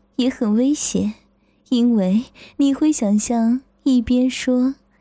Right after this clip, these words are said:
一边高潮的景象。没错，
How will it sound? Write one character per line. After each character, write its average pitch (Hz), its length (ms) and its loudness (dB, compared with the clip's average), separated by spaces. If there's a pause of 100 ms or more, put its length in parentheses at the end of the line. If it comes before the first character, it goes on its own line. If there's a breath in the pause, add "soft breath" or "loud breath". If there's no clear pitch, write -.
(120)
一 247 160 2
边 247 180 0
高 262 240 0
潮 208 260 -4
的 220 120 0
景 208 260 -2
象。 233 380 -6 (1300)
没 202 260 0
错， 262 340 -2